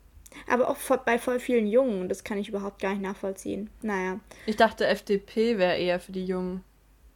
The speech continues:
Speaker 1: Ja.
Speaker 2: Also,
Speaker 1: Aber
Speaker 2: das hatte ich sonst immer rausgehört. Hm.
Speaker 1: Ja, hm, naja, egal. Auf jeden Fall.
Speaker 2: Egal.
Speaker 1: Dann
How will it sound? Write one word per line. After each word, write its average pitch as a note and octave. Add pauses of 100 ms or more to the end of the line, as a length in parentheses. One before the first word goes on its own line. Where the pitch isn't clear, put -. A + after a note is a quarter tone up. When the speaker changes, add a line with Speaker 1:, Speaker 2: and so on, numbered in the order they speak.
(220)
Speaker 1:
Ja. B3+ (1080)
Speaker 2:
Also, G#3
Speaker 1:
Aber G3
Speaker 2:
das G3
hatte G#3+
ich -
sonst A3
immer F3+
rausgehört. F#3 (580)
Hm. F#3+
Speaker 1:
Ja, F3+ (220)
hm, F3+ (160)
naja, - (220)
egal. -
Auf A3
jeden C4+
Fall. C4
Speaker 2:
Egal. F3+ (1040)
Speaker 1:
Dann G#3+